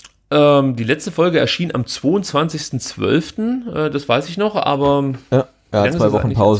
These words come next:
Speaker 1: Zwei Wochen, okay. Ja,
Speaker 2: Und
Speaker 1: das
Speaker 2: seitdem
Speaker 1: muss reichen.
Speaker 2: neuer Trainer, zwei, zwei Abgänge, die dienstältesten Spieler des V F Bs. Ah, ja,
Speaker 1: Es
Speaker 2: alles
Speaker 1: ist
Speaker 2: wie
Speaker 1: nie
Speaker 2: immer.
Speaker 1: Ruhe. Es ist nie Ruhe hier bei diesem Verein. Gut, mal
Speaker 2: Weiter,
Speaker 1: gucken.
Speaker 2: weiter, immer weiter, ja.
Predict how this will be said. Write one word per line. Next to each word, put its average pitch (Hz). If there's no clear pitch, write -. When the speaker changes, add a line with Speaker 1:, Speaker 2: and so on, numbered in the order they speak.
Speaker 1:
Zwei 92
Wochen, 110
okay. -
Ja, -
Speaker 2:
Und 139
Speaker 1:
das 113
Speaker 2:
seitdem 127
Speaker 1:
muss 143
reichen. 131
Speaker 2:
neuer 127
Trainer, 147
zwei, 123
zwei 110
Abgänge, 135
die 117
dienstältesten 147
Spieler 139
des 123
V 123
F 123
Bs. 139
Ah, 104
ja, -
Speaker 1:
Es -
Speaker 2:
alles 147
Speaker 1:
ist 127
Speaker 2:
wie 156
Speaker 1:
nie 175
Speaker 2:
immer. 208
Speaker 1:
Ruhe. 135
Es -
ist -
nie 151
Ruhe 127
hier 117
bei 101
diesem 117
Verein. -
Gut, 196
mal -
Speaker 2:
Weiter, 120
Speaker 1:
gucken. 117
Speaker 2:
weiter, 123
immer 120
weiter, 101
ja. 117